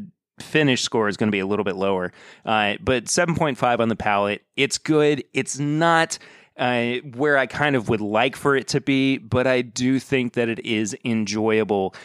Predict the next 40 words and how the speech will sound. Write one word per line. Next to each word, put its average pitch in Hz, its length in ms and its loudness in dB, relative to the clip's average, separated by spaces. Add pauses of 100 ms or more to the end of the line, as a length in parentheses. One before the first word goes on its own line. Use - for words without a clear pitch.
(140)
And 151 100 -2
I 160 80 0
also 233 300 -2
think 254 160 -2
this 180 160 0
could 185 180 -2
really 151 260 2
hold 143 220 0
up 135 140 0
well 135 180 2
in 143 60 0
a 139 60 -2
cocktail. 104 640 -4
I 120 80 0
think 160 200 -2
this 151 140 -2
is 139 120 -6
kind 151 180 0
of 123 120 -2
one 143 120 0
of 135 80 0
the 131 160 0
unsung 135 400 0
heroes 127 520 0
that, 110 280 0 (340)
uh, 104 400 -2
we, 139 240 -4
we 135 160 -2
could 147 380 0
wind 120 300 0
up 120 120 0
seeing 135 480 0
maybe 113 240 2
in 107 60 0
the 101 100 0
next 107 260 -2
couple 113 280 -2
of 104 60 -2
years 107 540 0
if 104 260 -2